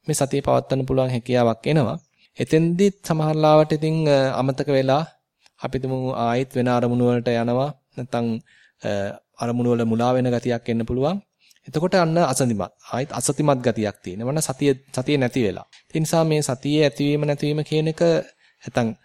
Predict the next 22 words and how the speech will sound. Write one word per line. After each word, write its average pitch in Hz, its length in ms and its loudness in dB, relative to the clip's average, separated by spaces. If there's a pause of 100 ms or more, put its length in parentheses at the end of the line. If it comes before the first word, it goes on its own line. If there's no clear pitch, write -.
ඇතිවීම 147 380 0
නැතිවීම 147 340 -2
කියනට 143 300 -4
වඩා 143 280 2
සතිය 135 320 -2
දැනට 123 320 0
තියෙනවද 139 460 2
නැද්ද 127 300 0
කියන 160 260 0
එක, 170 120 -4 (560)
අ, 151 140 -6
හඳුනා 151 300 0
ගන්න 165 180 0
පුළුවන් 160 280 2 (280)
තත්ත්වයක් - 440 -2
ඇත්තටම 160 360 -4
ටික 151 220 -4
ටික 147 220 -4 (140)
භාවනාව 143 420 0
කරගෙන 147 300 -4
යනකොට 170 260 -4
යන 120 180 2